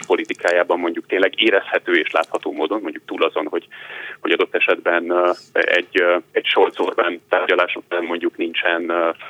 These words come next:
tájékoztató. És úgy gondolom, hogy a válasz erre nagyon egyszerű, ö, az, hogy Magyarországnak a súlya nem változott a német, ö, kül- és Európa politikán belül. Tehát azért egy össznémet kül- és Európa politika nézőpontjából a magyar kérdés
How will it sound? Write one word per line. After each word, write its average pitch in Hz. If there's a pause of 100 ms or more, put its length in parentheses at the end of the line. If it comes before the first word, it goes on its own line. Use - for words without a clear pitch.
(180)
tájékoztató. 117 (600)
És -
úgy -
gondolom, 113
hogy 104
a 101
válasz 104
erre 104
nagyon 101
egyszerű, 82 (300)
ö, 92
az, 90 (160)
hogy 90
Magyarországnak 98
a 95
súlya 98
nem 82
változott 76
a -
német, 78 (100)
ö, 85 (420)
kül- 80
és 78
Európa 78
politikán -
belül. - (460)
Tehát -
azért 107
egy 98
össznémet 107
kül- 98
és 92
Európa 92
politika 87
nézőpontjából 90
a 80
magyar 98
kérdés 90